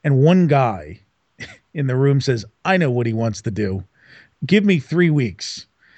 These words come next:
So <laughs> after three weeks, he comes back. They play the song. He has three film projectors set up, each with different edits of the films that were shown, and he projects them all at the same time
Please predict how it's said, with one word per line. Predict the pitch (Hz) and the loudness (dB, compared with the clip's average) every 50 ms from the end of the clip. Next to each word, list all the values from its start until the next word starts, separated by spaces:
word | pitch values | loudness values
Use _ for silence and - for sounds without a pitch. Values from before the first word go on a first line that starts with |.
| _ - | _ -20
So | - - - - 151 143 135 131 127 - _ _ - | -16 -8 -2 0 0 2 2 0 -2 -4 _ _ -20
<laughs> | - _ - - | -20 _ -8 -2
after | 151 175 196 185 - 226 | 0 0 0 0 -2 -6
three | 180 - 202 202 202 | -6 -4 -4 -2 -2
weeks, | 185 170 160 156 131 - | 0 0 0 0 -2 -6
he | 160 | -8
comes | 127 165 156 147 113 | -6 -4 -4 -4 -4
back. | 120 143 131 131 123 | -4 -2 -2 -2 -4
They | - 143 - | -4 -8 -8
play | - - 208 180 185 196 | -8 -4 0 2 2 2
the | 202 220 180 | 2 0 -2
song. | - - 160 139 127 117 117 117 117 117 117 - _ _ _ _ _ _ | -2 -2 -2 -2 -2 -2 -4 -4 -6 -8 -8 -12 _ _ _ _ _ _
He | _ - 170 156 | _ 0 2 2
has | 156 151 139 120 | 2 2 0 -2
three | - _ _ _ - 175 185 226 233 226 | -6 _ _ _ -6 -2 0 0 0 -2
film | 208 - - - 196 190 196 190 180 | -4 -4 0 2 2 2 2 -2 -4
projectors | - - 143 117 135 135 120 113 _ - 113 107 110 | -6 -6 -6 -6 -4 -6 -6 -6 _ -10 -12 -10 -10
set | - - 123 117 113 | -8 -6 -6 -6 -6
up, | 107 110 113 113 - _ | -6 -8 -10 -12 -12 _
each | - 180 180 170 - - | -6 -6 -6 -6 -6 -4
with | 160 165 147 120 - _ - 131 123 | -2 -2 -2 -2 -4 _ -16 -8 -2
different | 139 165 147 - - 170 165 156 - | -2 -2 0 0 0 -2 -2 -2 -2
edits | 151 151 156 143 135 117 - - - - | -2 0 0 0 0 -2 -4 -8 -12 -8
of | - 135 135 127 117 110 117 | -4 -2 -2 -2 -4 -6 -8
the | 127 123 | -10 -10
films | - - 160 156 156 160 156 113 | -4 -2 0 0 2 0 -2 -2
that | 127 143 | -4 -6
were | 127 131 123 | -6 -6 -6
shown, | - - 156 151 156 165 170 170 - _ _ _ _ _ - | -4 -2 -2 0 0 -2 -4 -6 -10 _ _ _ _ _ -6
and | 160 156 | -4 -2
he | 131 156 160 | 0 0 -2
projects | - - 160 139 113 117 160 175 165 - - | -2 -2 -4 -4 -2 -2 -2 -2 -2 -4 -4
them | - 160 156 | -4 -2 -2
all | 156 143 147 147 | 0 0 0 0
at | 135 - | -2 -4
the | - 123 | -6 -8
same | - - - 160 143 139 135 127 | -8 -6 -4 -2 -2 -2 -2 -2
time | - 131 139 131 113 95 82 69 62 | -2 -2 -2 -2 -2 -4 -8 -14 -18